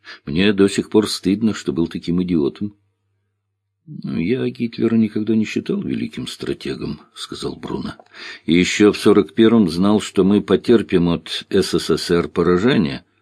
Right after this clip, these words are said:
«Знал и помогал ему?»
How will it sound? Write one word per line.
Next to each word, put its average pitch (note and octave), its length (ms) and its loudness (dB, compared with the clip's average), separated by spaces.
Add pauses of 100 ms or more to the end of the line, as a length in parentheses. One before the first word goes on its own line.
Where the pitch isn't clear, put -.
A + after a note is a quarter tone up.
(800)
«Знал - 680 -8 (380)
и - 140 -6
помогал - 540 -4
ему?» D#3 320 -4